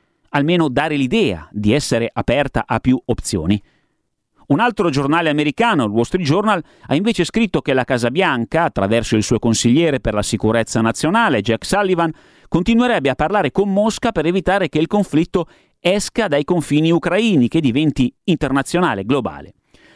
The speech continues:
In sostanza, nonostante l'intransigenza ufficiale di Zelensky, nessuno vuole e nessuno può escludere che a un certo punto russi e ucraini trovino un punto d'incontro. Il momento buono, forse, potrebbe essere la ripresa di Kherson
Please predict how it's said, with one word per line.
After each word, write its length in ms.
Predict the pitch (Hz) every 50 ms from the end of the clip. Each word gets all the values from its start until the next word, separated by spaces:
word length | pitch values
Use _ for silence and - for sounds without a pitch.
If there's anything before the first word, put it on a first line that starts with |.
| _ _ -
In 100 | 143 147
sostanza, 640 | - - 165 143 - - 143 151 165 175 - - 214
nonostante 640 | 175 127 104 104 104 - - 123 120 123 117 - 120
l'intransigenza 920 | 110 110 104 - 117 117 113 104 113 113 107 127 135 131 123 - - 110
ufficiale 640 | 110 - - 127 - - 160 165 170 156 143 110
di 160 | 87 87 85
Zelensky, 520 | 92 123 120 127 156 190 185 - - 190 156 - - - - - - _
nessuno 520 | - 135 139 - - - 233 240 220 175
vuole 540 | 135 113 120 135 135 123 117 120 139 165 175 -
e 140 | - 123
nessuno 460 | 117 123 113 - - 220 202 165 139 -
può 180 | - 151 139 -
escludere 720 | - 165 143 - - - 180 196 233 247 202 214 165 127
che 100 | - -
a 40 | 117
un 60 | 117
certo 320 | 120 - 180 180 - - -
punto 420 | - - 226 214 170 - 156 139
russi 460 | 156 208 240 175 - - - 107 101 -
e 120 | - 120
ucraini 500 | 131 160 - 233 214 180 139 143 151 139 - _ _ _ - - -
trovino 460 | - 156 190 214 214 220 220 220 -
un 140 | - 156 160
punto 360 | - 131 131 131 127 - 139
d'incontro. 600 | 120 123 143 139 - 131 117 110 101 - 131 117 - _ _ _ _ _ _ _ _ _ _ -
Il 140 | 110 101 101
momento 400 | 101 92 95 92 92 - 160 170
buono, 400 | 160 120 120 151 175 151 160 120
forse, 480 | - - 123 127 151 - - 196 190 -
potrebbe 380 | - 123 - 139 127 113 120
essere 320 | 143 143 - 147 123 123 117
la 80 | 117
ripresa 460 | 113 113 113 - 175 190 147 110 110
di 100 | 101 110
Kherson 400 | - - 202 175 - - 113 113